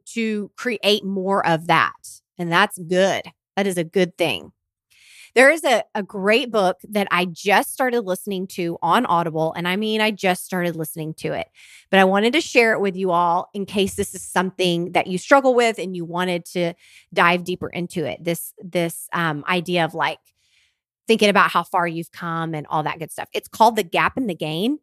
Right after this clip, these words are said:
You might have heard of it. It's by Dan Sullivan and, um,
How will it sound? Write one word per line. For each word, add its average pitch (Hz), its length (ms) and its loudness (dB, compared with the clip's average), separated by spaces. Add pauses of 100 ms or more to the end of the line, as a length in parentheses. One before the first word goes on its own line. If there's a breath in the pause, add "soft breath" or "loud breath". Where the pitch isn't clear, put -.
You 214 80 -2
might 208 180 2
have 262 120 -2
heard 175 140 -6
of 151 80 -8
it. 160 140 -6
It's - 220 -10
by 220 220 4
Dan 220 340 0
Sullivan 226 640 0
and, 170 560 -4 (100)
um, 165 500 -6